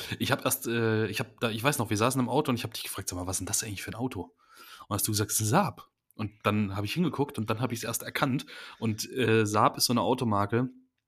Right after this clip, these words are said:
da hat, äh, finde ich, eine sehr starke Evolution der Designs so stattgefunden über die Lebenszeit.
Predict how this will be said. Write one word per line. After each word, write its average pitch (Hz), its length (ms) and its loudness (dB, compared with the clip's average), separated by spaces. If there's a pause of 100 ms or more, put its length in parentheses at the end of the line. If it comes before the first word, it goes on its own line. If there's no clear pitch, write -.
(380)
da 101 120 2
hat, - 340 -6
äh, - 100 -2
finde 127 300 4
ich, 110 60 2
eine 117 140 4
sehr 113 220 4
starke 120 680 0 (640)
Evolution 120 760 6
der 113 100 6
Designs 110 480 6
so 104 100 2
stattgefunden - 760 -2
über 107 140 -2
die 101 100 0
Lebenszeit. 101 680 2